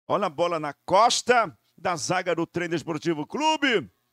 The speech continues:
Prendeu, segurou, boa jogada, vai no fundo!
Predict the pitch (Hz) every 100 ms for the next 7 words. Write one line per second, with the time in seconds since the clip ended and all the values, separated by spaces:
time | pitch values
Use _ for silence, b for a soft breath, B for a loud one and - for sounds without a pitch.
0 | _ _ _ _ _ _ _ - 190 175
1 | 143 208 262 247 214 185 185 208 247 -
2 | 135 151 220 214 190 190 170 220 262 240
3 | 226 226 202 - 208 339 403 415 330 330
4 | 311 285 247 226 202 175 160 143 123